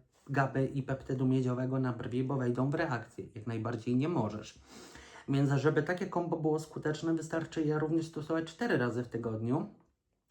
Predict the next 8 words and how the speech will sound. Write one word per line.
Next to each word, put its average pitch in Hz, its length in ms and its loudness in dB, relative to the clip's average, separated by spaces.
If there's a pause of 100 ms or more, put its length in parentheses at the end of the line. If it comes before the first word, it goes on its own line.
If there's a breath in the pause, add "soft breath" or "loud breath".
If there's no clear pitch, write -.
(120)
Jak 139 200 -2
najbardziej 139 480 2
można, 120 560 2 (360 loud breath)
na 147 80 2
przykład 180 260 0
w - 20 2
noce 160 240 2
bezretinolowe. 196 880 0